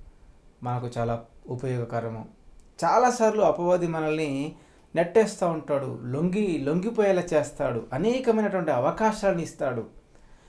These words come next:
మనల్ని కృంగిపోయేలా చేస్తాడు, మనల్ని తప్పుడు మార్గంలో నడిచేలా చేస్తాడు.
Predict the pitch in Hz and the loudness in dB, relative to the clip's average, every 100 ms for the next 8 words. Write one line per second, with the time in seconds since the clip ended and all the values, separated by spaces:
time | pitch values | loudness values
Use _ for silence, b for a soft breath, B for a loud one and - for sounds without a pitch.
0 | b b 160 220 214 214 226 262 302 240 | b b 2 4 2 2 2 2 2 4
1 | 214 185 156 135 - 139 117 107 - _ | 4 2 0 0 -4 -8 -6 -10 -16 _
2 | _ _ _ _ _ - _ _ _ _ | _ _ _ _ _ -20 _ _ _ _
3 | - - - - - - - - 180 240 | -20 -20 -20 -20 -20 -20 -20 0 4 6
4 | 262 254 226 208 220 226 - - - 208 | 4 6 4 4 2 -2 -10 -20 4 4
5 | 202 - 302 269 254 208 180 - _ - | 4 2 2 4 4 0 -2 -12 _ -20
6 | _ _ 151 156 190 220 214 214 208 165 | _ _ -4 4 6 6 4 2 0 2
7 | 156 208 254 233 190 165 151 143 - 151 | 2 2 4 4 4 4 2 2 2 2
8 | 143 139 135 - | 2 -2 -6 -14